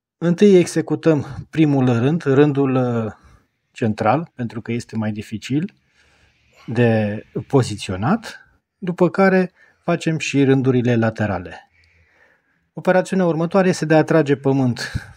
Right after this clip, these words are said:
pe marginile foliei și a o asigura cu niște scoabe metalice, a o asigura împotriva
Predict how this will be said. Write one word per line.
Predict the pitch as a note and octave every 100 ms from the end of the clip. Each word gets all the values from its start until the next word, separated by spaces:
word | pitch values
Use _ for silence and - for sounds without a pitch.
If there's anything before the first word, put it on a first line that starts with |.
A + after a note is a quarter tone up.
| _ _ _ C#3+ -
pe | B2+ B2 G#2 F#2 F#2+ _ _
marginile | B2+ B2+ B2+ G#2+ A2+ G#2 G2
foliei | - D#3 E3 E3+ F#3+ G3+ - _ _ _ _ _ _ _
și | -
a | F3
o | E3
asigura | C#3+ C3+ C3+ G#2+ A#2+ C#3 D3 - _
cu | -
niște | C3 B2 A2+
scoabe | - - C3+ A#2 A#2+ A2 _ _ _
metalice, | A#2 - G2+ F#2+ - F#2+ - _ - -
a | -
o | C3+ A#2+
asigura | G#2+ A#2 G2 A2+ C#3+ D3 C#3
împotriva | A2 A2 G#2+ A#2+ G#2+ A#2 A2+ A#2